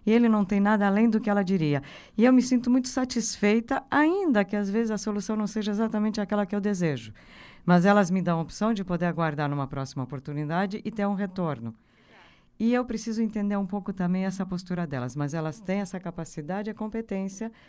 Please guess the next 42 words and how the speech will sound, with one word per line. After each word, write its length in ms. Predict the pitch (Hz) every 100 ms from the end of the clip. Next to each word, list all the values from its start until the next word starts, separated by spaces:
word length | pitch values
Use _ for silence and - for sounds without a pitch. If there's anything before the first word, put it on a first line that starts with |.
| _ - - _ -
e 120 | 220
muitas 360 | 233 320 269 226
vezes 160 | 233
elas 220 | 233 226
me 100 | 214
dão 180 | 208 220
a 40 | 220
opção, 420 | 254 - 190 160
"A 60 |
senhora 340 | 147 - 156 156
prefere 340 | 156 151 151
aguardar 600 | 147 147 151 143 170 190 190
ou 120 | 160 156
quer 340 | - 160 160 _
que 320 | - 156 - -
me 340 | 151 160 156
ligar 460 | 151 156 127 156 151
mais 340 | 147 143 -
tarde?" 680 | - 143 147 156 - 190 185 - - - - _
E 140 | 196 202
aí 200 | 202 208
não 220 | 196 190
há 60 |
outra 260 | 185 175 170
opção 340 | 165 - 165
pra 200 | 165 190
mim, 220 | 185 190 190
outra 220 | 175 175
escolha 380 | 175 - 185 190
que 80 |
não 140 | 190 185
seja 280 | 190 185 180
dizer, 200 | 170 175
"Pois 260 | 180 143
é, 140 | 127 135
eu 60 |
te 100 | 135
agradeço 480 | 156 156 156 156 -
muito 160 | 208 202
o 40 |
seu 160 | - 160
interesse 520 | 156 190 196 202 -